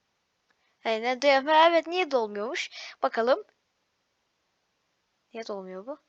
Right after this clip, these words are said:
Dolması lazım. Normal standartlar altında dolması lazım. Espri yapmaya çalışırken ben. Geç.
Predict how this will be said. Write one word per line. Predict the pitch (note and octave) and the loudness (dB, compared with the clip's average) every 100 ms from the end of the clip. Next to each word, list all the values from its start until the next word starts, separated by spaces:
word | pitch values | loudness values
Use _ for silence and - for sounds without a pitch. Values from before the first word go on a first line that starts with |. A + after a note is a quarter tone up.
| _ _ _ _ _ _ | _ _ _ _ _ _
Dolması | A3 A3 A#3 D#4+ | -8 -6 2 6
lazım. | C4+ A3+ | 6 6
Normal | B3 D#4 | 6 6
standartlar | - D#4 D#4+ D#4 F#4 | 8 4 4 4 4
altında | E4+ - F4+ | 4 2 2
dolması | E4 E4+ F4 | 4 4 6
lazım. | G4 E4+ B3 _ _ _ _ _ _ _ _ _ _ _ _ _ _ _ _ _ _ _ _ _ _ _ _ _ _ _ _ _ _ _ _ _ _ _ _ _ _ _ _ _ _ | 6 6 2 _ _ _ _ _ _ _ _ _ _ _ _ _ _ _ _ _ _ _ _ _ _ _ _ _ _ _ _ _ _ _ _ _ _ _ _ _ _ _ _ _ _
Espri | A3 G#3+ - G#3+ | -16 -14 -14 -14
yapmaya | G#3+ G#3+ | -14 -16
çalışırken | G#3 G#3+ G#3 - - - A#3+ | -20 -18 -16 -16 -12 -10 0
ben. | A#3+ - - _ _ _ _ _ _ _ _ _ _ _ | 0 0 -6 _ _ _ _ _ _ _ _ _ _ _
Geç. | A#3+ A#3 - | -10 -8 -12